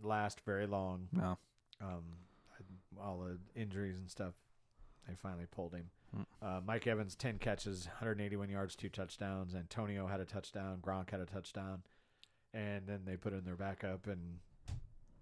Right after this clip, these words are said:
Speaker 1: didn't really
Speaker 2: Coasted.
Speaker 1: do much
Speaker 2: Yeah.
Speaker 1: uh, after that, but didn't need to 'cause they were kicking the shit out of him. Uh, then the forty-niners and Cardinals. And again, I can't figure out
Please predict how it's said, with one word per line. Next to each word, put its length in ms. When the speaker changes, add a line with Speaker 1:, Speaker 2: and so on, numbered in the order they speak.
Speaker 1:
didn't 200
really 160
Speaker 2:
Coasted. 340
Speaker 1:
do 80
much 100
Speaker 2:
Yeah. 80
Speaker 1:
uh, 180
after 300
that, 340
but 220
didn't 220
need 180
to 240
'cause 160
they 140
were 300
kicking 240
the 60
shit 200
out 140
of 60
him. 120
Uh, 180
then 220
the 80
forty-niners 640
and 320
Cardinals. 960
And 120
again, 380
I 60
can't 340
figure 240
out 260